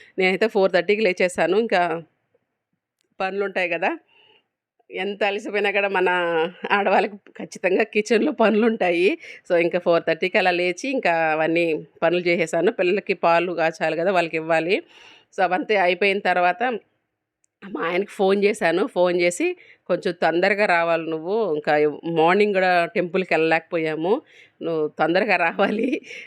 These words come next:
వచ్చిన తర్వాత మమ్మల్ని టెంపుల్‌కి తీసుకెళ్ళాలి" అని చెప్పాను. So, ఆయనైతే ఇంకా వచ్చేసారు. వచ్చేసి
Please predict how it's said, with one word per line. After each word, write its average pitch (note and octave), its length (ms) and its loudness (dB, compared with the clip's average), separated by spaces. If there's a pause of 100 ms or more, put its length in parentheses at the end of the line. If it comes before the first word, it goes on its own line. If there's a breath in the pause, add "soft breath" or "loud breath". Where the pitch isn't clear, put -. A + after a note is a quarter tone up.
(160 loud breath)
వచ్చిన F#3 360 0
తర్వాత F3+ 340 2
మమ్మల్ని F3+ 420 -2
టెంపుల్‌కి G3 380 2
తీసుకెళ్ళాలి" F3+ 640 2
అని F#3+ 140 -2
చెప్పాను. E3+ 420 0 (200)
So, - 140 -6 (100)
ఆయనైతే D3+ 480 2
ఇంకా F3 240 2 (160)
వచ్చేసారు. E3 600 0 (420 soft breath)
వచ్చేసి F3 460 -2